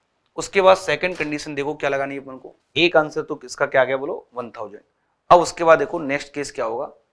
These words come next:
ये थोड़ा ध्यान रखें। जब भी बेस आपका वेरिएबल हो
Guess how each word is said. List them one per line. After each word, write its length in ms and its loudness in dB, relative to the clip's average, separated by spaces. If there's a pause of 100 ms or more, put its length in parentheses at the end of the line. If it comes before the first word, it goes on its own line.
(220)
ये 180 -16
थोड़ा 120 2
ध्यान 280 -4
रखें। 260 -14 (1500)
जब 220 2
भी 200 -6
बेस 480 2
आपका 360 4
वेरिएबल 400 0
हो 240 -14